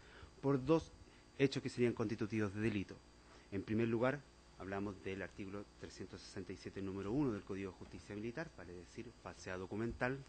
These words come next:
tal como lo señala el propio auto de procesamiento, y el, por el artículo doscientos treinta y nueve del Código Penal,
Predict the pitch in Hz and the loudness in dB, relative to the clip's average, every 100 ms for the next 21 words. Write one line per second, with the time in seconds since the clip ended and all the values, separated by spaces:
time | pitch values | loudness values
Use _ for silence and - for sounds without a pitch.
0 | - 87 - 98 95 104 98 92 90 101 | -10 -10 -8 -8 -8 -6 -4 -6 -8 -10
1 | 90 90 95 101 107 110 - 156 160 147 | -8 -8 -6 -6 -6 -10 -4 0 0 -2
2 | 156 - - - - - - 135 151 - | -10 -12 -16 -18 -18 -20 0 4 4 2
3 | 123 113 107 101 - 117 110 113 113 117 | -4 -2 -2 -2 -4 -6 -2 -4 -4 -10
4 | - 117 113 107 107 101 107 104 135 131 | -6 -6 -6 -8 -6 -4 -4 -2 0 0
5 | 104 101 120 120 123 135 151 | -2 -2 -4 -2 -2 -4 -4